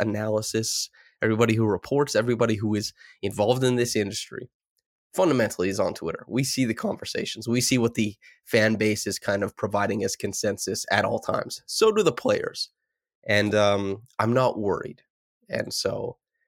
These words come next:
that's, that's what I'll say. And, and I don't think you should be either. Uh, they played pretty well against the Celtics, as I said after that podcast. That's a really good team.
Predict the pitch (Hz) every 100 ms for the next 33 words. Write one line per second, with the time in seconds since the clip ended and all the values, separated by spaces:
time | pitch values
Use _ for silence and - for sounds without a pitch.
0 | _ 117 117 131 127 123 113 98 - -
1 | - - - 190 220 208 208 190 196 175
2 | 165 131 113 90 92 - - _ _ _
3 | _ - 107 113 113 135 147 135 - 151
4 | 151 143 113 107 107 110 _ - 104 104
5 | 98 - - 113 107 110 107 107 - 107
6 | 107 101 - 95 - - - - - 90
7 | _ - - - 107 107 - 104 110 101
8 | 110 117 117 - 104 110 113